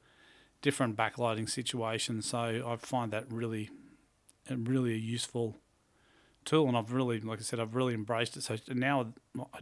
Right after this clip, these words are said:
just use it all the time. Like, it's, if I'm not, if I were to pick up my five D four, I'm kind of missing that feature straight away. The, some of the other things, like I said, I just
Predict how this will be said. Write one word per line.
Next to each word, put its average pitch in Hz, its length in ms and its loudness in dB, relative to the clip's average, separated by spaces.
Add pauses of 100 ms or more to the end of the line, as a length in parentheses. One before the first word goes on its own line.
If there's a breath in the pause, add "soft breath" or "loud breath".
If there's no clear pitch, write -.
just - 220 -2
use 123 200 2
it 117 80 -4
all 117 180 0
the - 60 -8
time. 113 300 0
Like, 113 200 -2
it's, - 260 -8 (960 soft breath)
if - 180 -6
I'm 123 220 4
not, 139 140 0 (160)
if 123 120 -2
I 117 80 0
were 127 220 0
to 120 80 -2
pick 120 220 0
up 120 120 0
my 113 400 -2 (380)
five 113 260 0
D 110 120 -2
four, 131 380 -2
I'm 110 80 -4
kind 120 280 0
of 107 60 -2
missing 117 480 2
that 110 180 -4
feature 165 460 -2 (160)
straight 120 280 -4
away. 151 280 -2 (1200 loud breath)
The, 135 480 4 (840)
some 190 200 0
of 202 60 0
the 160 60 2
other 165 120 0
things, 127 440 2
like 123 140 -2
I 120 60 -6
said, 123 240 0
I 117 160 0
just 131 260 -4